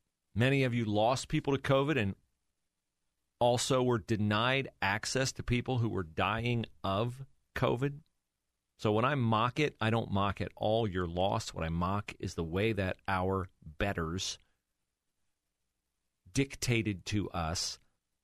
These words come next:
and tried to manage us and order us around to remind you of how horrifically awful it was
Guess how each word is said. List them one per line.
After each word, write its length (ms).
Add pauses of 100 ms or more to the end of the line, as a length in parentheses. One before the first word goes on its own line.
(120)
and 180
tried 600
to 540 (340)
manage 880 (100)
us 540 (380)
and 160 (100)
order 420
us 320 (120)
around 760 (2500)
to 160
remind 540
you 240
of 380 (340)
how 320 (1500)
horrifically 920 (140)
awful 540
it 100
was 420